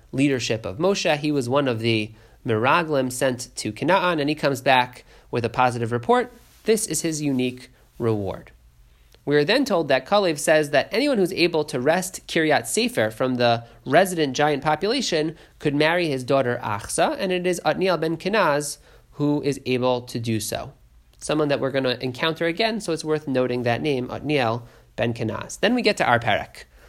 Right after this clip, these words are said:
which begins outlining the inheritance of the sons of Yosef, first Ephraim, and in the next parak, Menashe.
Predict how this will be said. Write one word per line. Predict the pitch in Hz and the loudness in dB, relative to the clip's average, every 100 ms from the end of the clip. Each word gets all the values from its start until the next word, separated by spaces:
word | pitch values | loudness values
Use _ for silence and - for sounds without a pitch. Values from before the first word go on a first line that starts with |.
| - - | -20 -8
which | 160 156 | -4 -2
begins | - 165 262 285 196 175 | 0 0 0 0 0 -2
outlining | - 180 160 147 147 143 135 | 0 0 2 0 0 -2 -2
the | 139 | -2
inheritance | 135 - 208 214 127 131 151 - - | -4 -4 -2 0 0 -2 -4 -8 -6
of | 120 | -4
the | 120 | -4
sons | 117 139 123 117 | -2 -2 -2 -4
of | 117 110 | -4 -4
Yosef, | 107 104 107 202 269 | -4 -6 -2 -2 -2
first | - - - 170 - | -6 -10 -2 -2 -2
Ephraim, | 104 202 208 202 196 | -2 0 2 2 0
and | 147 156 | -2 -2
in | 165 | -2
the | 175 | 0
next | 185 185 | 0 2
parak, | 143 135 127 - - - - - | 2 4 2 -6 -20 -20 -14 -4
Menashe. | 123 107 95 - | -2 -2 -4 -10